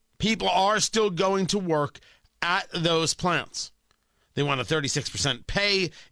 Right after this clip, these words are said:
increase. G M and Stellantis have both, G M, I should say, I believe in Ford, have offered, uh, the, uh, a twenty percent pay increase. I think Stellantis offered seventeen and a half percent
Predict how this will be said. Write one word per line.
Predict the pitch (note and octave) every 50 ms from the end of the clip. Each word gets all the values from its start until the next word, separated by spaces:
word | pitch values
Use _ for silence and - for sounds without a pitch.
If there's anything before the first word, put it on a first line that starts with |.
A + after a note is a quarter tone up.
| _ _
increase. | F#3 F#3+ F#3 D#3 - - F#3 F3+ F3 E3+ C#3+
G | - - - D#3+ F#3 F3 F3+
M | F3+ F3 E3+ F3 - -
and | E3 E3 E3+ E3 -
Stellantis | - - D#3+ D3+ D#3+ E3 D#3+ D3+ - D#3+ D3+ -
have | D#3 C#3+ A#2 A2+
both, | D#3+ D#3+ - - -
G | G#2+ - F3 A3 A3
M, | G#3 G3 F#3 F#3
I | F3 E3 D#3
should | C3 B2+ A#2
say, | B2 D#3 D3+ C#3+
I | C3+
believe | C3 D3+ D3+ B2+ A#2+
in | A2
Ford, | - - - G3+ A#3 C#4+ C#4 D#3 F#2+ - - _ _ _ _ _ - - - - - _
have | - E3 D#3+ D#3
offered, | D#3 E3 E3 D#3+ D3+ - C#3+ C#3+ C3+ B2 A#2
uh, | B2+ B2+ B2 A#2+ A#2 A2+ A2+ G#2+ - -
the, | - C3 A#2+ C#3 C3+ B2 B2 A#2+ A2+ A2+ A2+ - -
uh, | B2+ A#2 A2 A2 G2+ -
a | - B2+ -
twenty | - - - G#3+ B3 B3+ C4
percent | F#3+ D3+ D#3+ C#3+ - - C3 A2 - - - - - _ _ _ _ _ _ _ _ -
pay | - D#3+ C#3 B2
increase. | A#2 A#2 B2 B2 A2+ - - B2 A2 G2+ -
I | B2+ A2+
think | C#3+ C#3 A2+
Stellantis | - C#3 B2+ C3+ D#3 E3 E3 D3+ - D#3 C3 - - -
offered | C#3+ C#3+ C3+ - C3 B2 -
seventeen | - - D3+ C3 B2+ A2 B2 C3+ A#2+
and | A2+ A2 A2
a | F#2+
half | F2 F2+ A2 D#3 E3 D3+ - - -
percent | - A2+ - - G2+ F2 D2 - _ -